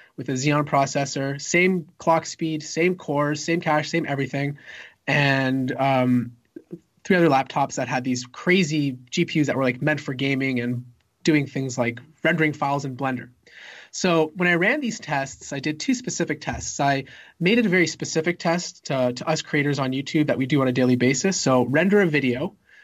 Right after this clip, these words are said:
that we usually do to upload, and then playback, because,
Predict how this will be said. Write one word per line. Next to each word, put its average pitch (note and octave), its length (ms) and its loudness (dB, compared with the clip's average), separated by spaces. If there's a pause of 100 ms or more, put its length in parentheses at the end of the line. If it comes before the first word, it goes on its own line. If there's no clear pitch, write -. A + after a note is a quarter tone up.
(280)
that C3 100 -2
we C#3 80 0
usually C#3+ 320 2
do B2+ 200 2
to B2 100 -2
upload, A#2+ 440 0 (420)
and D3 160 2
then C#3 500 2
playback, B2 520 -2
because, C#3+ 480 -2